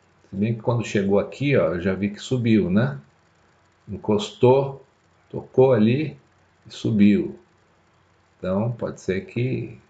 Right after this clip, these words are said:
não chegue a vir pra baixo aqui. Então, tem que tomar, tem que ter um pouco de bom senso aí também. Eu poderia ter feito, mas não, não vou fazer, não. Não tá no tempo certo.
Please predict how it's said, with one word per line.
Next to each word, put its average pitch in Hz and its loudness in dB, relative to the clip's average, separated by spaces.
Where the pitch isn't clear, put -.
não 87 -10
chegue 107 2
a 101 -2
vir 107 -2
pra 107 0
baixo 92 -2
aqui. - -14
Então, 101 -8
tem 113 -4
que 120 -10
tomar, 117 -2
tem 117 -14
que - -18
ter 127 -8
um 117 -4
pouco 120 -6
de 117 -4
bom 123 0
senso 110 0
aí 107 -2
também. 110 -4
Eu - -6
poderia 127 -4
ter 127 -6
feito, 120 -4
mas 87 -8
não, 92 -20
não 85 -20
vou 85 -14
fazer, 78 -14
não. - -20
Não 87 -14
tá 87 -4
no 87 -6
tempo 78 -8
certo. 104 0